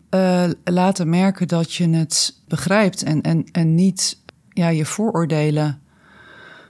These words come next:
ja, laten merken. Weet je, door armoede raken mensen in de stress, kunnen ze vaak niet over de dag, hè, de volgende dag nadenken, maar zijn ze al lang blij als ze deze dag doorkomen.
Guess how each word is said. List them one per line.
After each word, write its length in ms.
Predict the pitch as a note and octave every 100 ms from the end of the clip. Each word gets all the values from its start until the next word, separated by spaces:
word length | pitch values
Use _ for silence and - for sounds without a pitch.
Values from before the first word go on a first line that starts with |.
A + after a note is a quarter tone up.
| - -
ja, 180 | D#3+
laten 360 | D#3+ D#3+ E3 E3
merken. 440 | F3 E3+ D#3+ E3
Weet 120 | D3+ E3+
je, 100 | D#3
door 240 | G3 F#3+
armoede 640 | E3+ G3+ F#3+ F3+ E3+ E3
raken 320 | D#3+ E3+ F3
mensen 280 | E3+ E3+ E3
in 60 | D#3
de 80 | D3+
stress, 680 | - F#3 G3+ G3 - - _ -
kunnen 220 | - D#3 D#3
ze 100 | D#3+
vaak 240 | D#3+ D3
niet 500 | E3+ F3+ F3 - - _ -
over 220 | E3 D#3+
de 60 | D3
dag, 420 | D#3+ D3 - - - _ _ _ _ -
hè, 140 | F#3
de 60 | G3+
volgende 280 | F3 D#3 E3
dag 200 | G3 G#3+
nadenken, 540 | G3 E3+ D#3+ D#3 -
maar 200 | D#3+ D#3
zijn 200 | F#3 E3
ze 60 | D#3+
al 60 | E3
lang 140 | E3+
blij 160 | D3 C#3+
als 120 | C#3+
ze 60 |
deze 280 | F3 G#3 F#3+
dag 200 | E3+ D#3+
doorkomen. 760 | E3+ D#3+ D3+ D3+ C#3+ D3+ F#3+